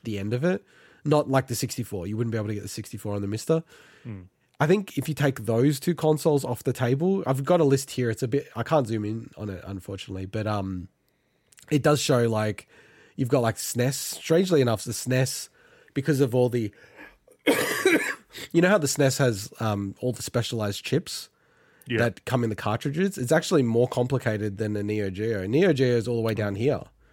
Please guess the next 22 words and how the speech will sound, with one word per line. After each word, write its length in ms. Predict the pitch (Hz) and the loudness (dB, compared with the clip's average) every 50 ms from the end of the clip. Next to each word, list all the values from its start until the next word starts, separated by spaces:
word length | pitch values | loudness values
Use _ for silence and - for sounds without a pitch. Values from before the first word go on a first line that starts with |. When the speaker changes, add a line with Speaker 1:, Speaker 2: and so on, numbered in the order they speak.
| _ _ _ _ _ _ _ _ _ _ _ _ _ _ | _ _ _ _ _ _ _ _ _ _ _ _ _ _
Speaker 1:
So, 160 | - - 135 | 0 4 4
like, 140 | 131 123 120 | 4 4 4
Speaker 2:
Right. 60 | 123 127 | 2 2
Speaker 1:
things 180 | 151 160 156 | 2 2 4
like 100 | 160 143 | 2 2
the 80 | 135 131 | 2 4
Game 180 | 131 131 131 117 | 4 4 4 6
Boy 160 | 127 123 113 | 6 4 4
Advance, 480 | 98 107 113 120 120 120 117 113 - | 4 4 2 4 4 4 2 0 -2
the 220 | - - 131 120 - | -2 -4 -2 0 2
N 140 | 143 143 143 | 4 4 4
E 140 | 127 117 | 6 6
S, 360 | 117 135 175 185 - - - - | 6 4 4 2 0 -4 -6 -4
because 240 | - 117 123 131 | -2 0 0 2
that 140 | 113 123 123 | 2 2 0
also 240 | 107 117 127 127 135 | 0 0 2 2 4
has 160 | 123 123 120 | 4 4 2
a 40 | 127 | 0
bunch 200 | 117 120 117 - | 0 -2 -2 -2
of 60 | 123 | -4
specialized 480 | - - 127 120 - 127 117 113 110 - | -4 -4 -4 -2 -2 -2 -2 -2 -2 -2
chips. 340 | - 120 131 - - - | -2 -4 -4 -4 -8 -16